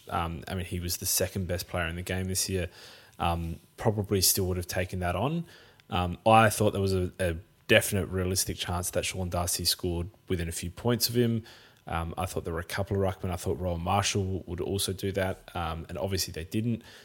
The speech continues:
Uh, Marshall actually wasn't that far off in the end. But, um, obviously that's me not correctly reading English, but I would rather be slightly wrong about how I read them in terms of the season. Like, I didn't <laughs> pick him as a top two player,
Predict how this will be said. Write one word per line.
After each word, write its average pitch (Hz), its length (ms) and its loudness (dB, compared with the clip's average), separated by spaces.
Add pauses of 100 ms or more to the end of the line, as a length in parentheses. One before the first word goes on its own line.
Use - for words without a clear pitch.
(320)
Uh, 90 140 0
Marshall 107 340 2
actually 78 220 -2
wasn't 80 220 -4
that 76 100 -4
far 78 180 -4
off 80 140 -4
in 80 80 -10
the 73 60 -8
end. 87 160 -8
But, 92 200 0 (440)
um, 87 280 -6
obviously 131 340 10
that's 110 220 4
me 92 640 0
not 104 300 2
correctly 104 440 2
reading 92 300 0
English, 117 640 0 (140)
but 90 440 2
I 95 60 6
would 101 200 6
rather 98 760 8 (880)
be 95 420 4
slightly 104 460 8
wrong 98 200 4
about 92 280 2
how 101 240 4
I 95 80 6
read 95 260 2
them 90 320 -2
in 98 120 -4
terms 92 260 2
of 90 40 -6
the 92 80 -4
season. 117 680 4
Like, 90 180 -4
I 82 80 0
didn't 90 340 -4
<laughs> - 20 -10
pick - 260 -2
him 117 40 4
as 90 120 2
a 87 40 -4
top - 280 -2
two 82 160 -4
player, 98 400 0